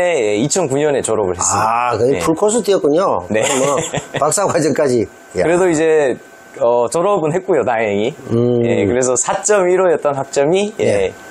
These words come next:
Speaker 1: 이점구 대로 떨어지면서.
Speaker 2: 아, 삼 점 밑으로.
Speaker 1: 예.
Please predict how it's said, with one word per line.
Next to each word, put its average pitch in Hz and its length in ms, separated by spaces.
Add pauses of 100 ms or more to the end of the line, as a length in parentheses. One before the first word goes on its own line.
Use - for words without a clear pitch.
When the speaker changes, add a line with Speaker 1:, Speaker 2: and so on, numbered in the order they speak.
(160)
Speaker 1:
이점구 151 880
대로 165 360
떨어지면서. 117 680
Speaker 2:
아, 196 60
삼 175 160
점 156 120
밑으로. 143 340 (140)
Speaker 1:
예. 117 140